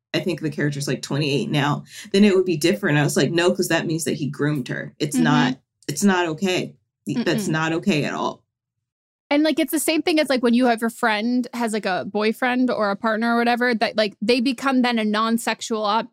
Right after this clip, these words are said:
Speaker 2: like, per-, like, they're just, like,
Speaker 1: Mm-hmm.
Speaker 2: a non-sexual thing, could never see them that way.
Speaker 1: Yeah.
Speaker 2: That should also remain the same when you meet somebody who, like,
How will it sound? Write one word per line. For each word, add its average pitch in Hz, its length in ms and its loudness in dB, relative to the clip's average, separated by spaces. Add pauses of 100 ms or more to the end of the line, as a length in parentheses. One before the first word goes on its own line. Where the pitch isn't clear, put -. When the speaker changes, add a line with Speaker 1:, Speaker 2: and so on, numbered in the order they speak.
Speaker 2:
like, 220 200 -2
per-, 247 220 -2
like, 233 200 0
they're 254 140 4
just, 226 160 0
like, 214 100 2
Speaker 1:
Mm-hmm. 214 100 2
Speaker 2:
a 226 100 4
non-sexual 247 540 0
thing, 226 260 -2
could 262 240 -4
never 247 300 0
see 208 180 -8
them 233 200 -2
that 262 180 -4
way. 311 260 -2 (120)
Speaker 1:
Yeah. 175 260 0
Speaker 2:
That 285 240 2
should - 180 -4
also 269 300 0
remain 240 340 0
the 220 80 -2
same 233 300 -2
when 226 120 0
you 233 140 2
meet 220 300 -4
somebody 208 640 -4 (220)
who, 269 120 -2
like, 220 380 -4